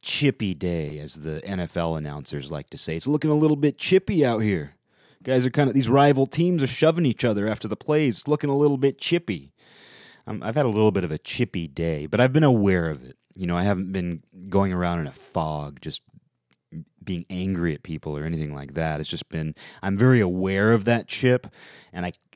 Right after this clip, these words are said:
haven't really been able to shake it. I feel like I'm doing better now. I think that fuzz bath, no, sorry, not the fuzz. I think it was that plumber shoe grime.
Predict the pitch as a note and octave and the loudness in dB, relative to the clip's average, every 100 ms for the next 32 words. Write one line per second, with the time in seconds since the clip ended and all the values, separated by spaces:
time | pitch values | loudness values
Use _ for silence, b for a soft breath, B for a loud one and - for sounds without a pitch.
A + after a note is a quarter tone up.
0 | _ - A#2 D3 D3 B2 B2 A#2 A2+ A2 | _ -10 -4 -2 0 2 2 2 0 -2
1 | F#2 F#2 - A2 G#2+ A2+ A2 A2 F3+ D3 | -4 -6 -2 0 2 2 0 2 2 2
2 | A2+ A2+ G2+ E2+ F#2 E2+ D#2+ F2 E2 D2 | 2 2 2 0 -2 -2 -2 -2 -4 -4
3 | C3+ C#3 A2+ - - - G2+ F#2+ E2 C#2 | -6 -4 -6 -6 -10 0 2 2 -2 -8
4 | C2+ C#2 - A2+ - B2+ C#3+ F2+ - - | -10 -12 -8 -6 0 2 2 -2 -6 -2
5 | F2 D2+ B2 D3+ C#3+ A2+ - - A#2 A#2 | -2 -2 -4 0 2 0 -2 -4 -2 -2
6 | F2+ - - G2+ G2+ F2 C#2 C2+ - | -4 -6 -6 -4 -4 -6 -10 -14 -20